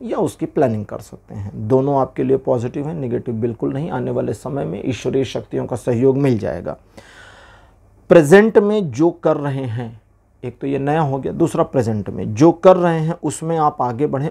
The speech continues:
उसमें भी आपके लिए ये दिन फ्रूटफुल सिचुएशन लेकर आता है। आप परिस्थितियों को, लोगों को अच्छे से मैनेज कर पाएंगे, हैंडल कर पाएंगे और अपने आप को सही लक्ष्य की ओर केंद्रित करने में कामयाब रहेंगे।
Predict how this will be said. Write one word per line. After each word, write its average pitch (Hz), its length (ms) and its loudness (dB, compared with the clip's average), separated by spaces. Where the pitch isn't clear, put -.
उसमें 151 420 -2
भी 170 300 -2
आपके 135 340 -2
लिए 139 240 0
ये 135 200 2
दिन 143 200 -2
फ्रूटफुल - 480 -4
सिचुएशन 139 540 -10
लेकर 120 300 -4
आता 104 260 -2
है। 110 140 -4
आप 147 300 6
परिस्थितियों 151 600 -4
को, 175 180 -14
लोगों 147 460 2
को 165 140 -8
अच्छे 147 280 -4
से 160 140 -4
मैनेज 135 400 -2
कर 135 160 -2
पाएंगे, 139 360 -4
हैंडल 120 320 -2
कर 135 160 -4
पाएंगे 131 420 -6
और 147 320 2
अपने 156 320 0
आप 143 280 2
को 156 80 -4
सही 156 340 0
लक्ष्य 143 320 -4
की 143 140 -8
ओर 139 200 -4
केंद्रित 143 320 -6
करने 123 280 -10
में 131 140 -10
कामयाब 107 440 -4
रहेंगे। 104 320 -10